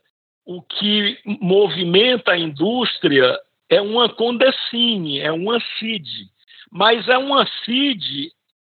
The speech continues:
que vem da própria área. A gente não tá tirando dinheiro de nenhum outro lugar,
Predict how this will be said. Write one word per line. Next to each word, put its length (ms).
que 180
vem 420
da 200
própria 680
área. 480
A 60
gente 280
não 160
tá 220
tirando 500
dinheiro 460
de 140
nenhum 440
outro 540
lugar, 800